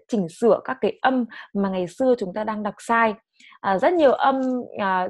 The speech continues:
rất nhiều âm mà mình đã đọc sai, à, từ ngày xưa và mình đang thành thói quen. Chính vì vậy,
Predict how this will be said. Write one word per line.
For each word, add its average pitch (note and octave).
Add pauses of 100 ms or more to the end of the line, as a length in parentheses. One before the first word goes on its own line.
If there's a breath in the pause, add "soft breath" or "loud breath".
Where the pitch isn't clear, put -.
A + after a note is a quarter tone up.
rất E4
nhiều C4+
âm B3
mà G#3+
mình F#3
đã F3+
đọc G#3
sai, A#3+ (340 soft breath)
à, F#3+
từ G3+
ngày F#3+
xưa C4 (280 loud breath)
và G3
mình F#3+
đang A3+
thành G3
thói F3+
quen. B3 (220 soft breath)
Chính F#3+
vì B3+
vậy, A#3+